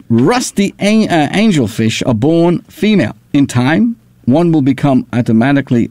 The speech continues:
male and assume that role within the group. This teaches us about individual responsibility.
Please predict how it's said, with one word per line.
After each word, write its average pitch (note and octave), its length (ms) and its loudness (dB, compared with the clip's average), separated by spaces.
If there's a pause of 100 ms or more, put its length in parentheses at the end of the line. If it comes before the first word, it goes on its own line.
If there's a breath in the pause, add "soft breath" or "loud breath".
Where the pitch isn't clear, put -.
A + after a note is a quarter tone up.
male A2 440 0 (100)
and C3+ 120 2
assume F#3+ 480 0
that E3 200 -2
role D3 300 2
within B2 540 0 (140)
the D3 100 -2
group. C4+ 240 0 (640 soft breath)
This G#3 180 0
teaches D#3 360 -2
us G2+ 180 -2
about B2 340 -2
individual C3+ 560 0
responsibility. A2 840 -2